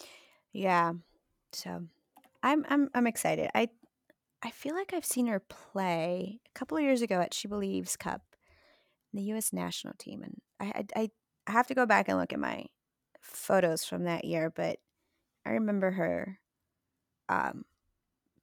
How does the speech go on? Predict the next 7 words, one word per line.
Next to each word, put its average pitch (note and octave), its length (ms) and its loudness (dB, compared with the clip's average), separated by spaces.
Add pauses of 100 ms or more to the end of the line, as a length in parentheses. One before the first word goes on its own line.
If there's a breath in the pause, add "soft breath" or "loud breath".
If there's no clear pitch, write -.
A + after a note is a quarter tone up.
(140)
challenging F3 540 0
Alex D#3 260 -2
Morgan D#3+ 300 -2
a C#3 80 -4
lot, - 360 -6
so. - 360 -6 (2000 soft breath)
Yeah, C#4+ 180 10